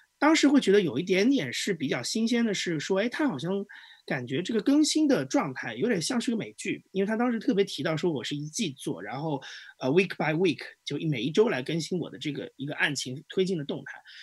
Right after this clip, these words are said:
所以这样一个追剧的感觉其实蛮强的，但是呢，它又不像，它又不是一个美剧，因为它的剧本，它没有剧本，就这个东西其实是个调查报道。啊，当时就觉得，哎，这个东西有点儿新奇。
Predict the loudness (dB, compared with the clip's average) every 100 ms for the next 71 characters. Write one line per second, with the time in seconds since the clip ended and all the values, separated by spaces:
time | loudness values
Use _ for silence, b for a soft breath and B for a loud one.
0 | B B 4 8 8 6 6 4 6 6
1 | 6 4 2 2 -2 -2 -6 -6 -4 -2
2 | -4 -4 -10 -10 -14 -2 2 4 4 2
3 | -2 2 2 2 0 -4 2 2 2 0
4 | 0 2 -2 -4 -10 -4 -4 -2 -2 -4
5 | -2 -2 -2 -10 _ -6 0 2 2 -2
6 | -10 -12 B B _ 0 4 4 2 0
7 | 0 -2 0 -2 -2 -2 -2 -4 -8 B
8 | B B B B B _ 4 6 6 4
9 | 4 2 2 0 2 0 0 0 -2 0
10 | -2 -4 -2 0 0 -2 -6 -18